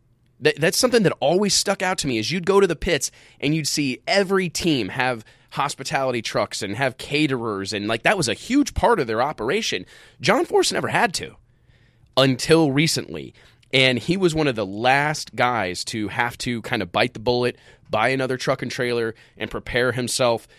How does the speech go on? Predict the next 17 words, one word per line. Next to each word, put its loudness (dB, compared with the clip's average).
to 0
offer 0
corporate -2
hospitality, -6
'cause -10
you're -6
exactly -4
right, -4
Nate. -6
The -2
model's -2
changed -2
dramatically. -4
It's -10
not -2
about -2
signage. -4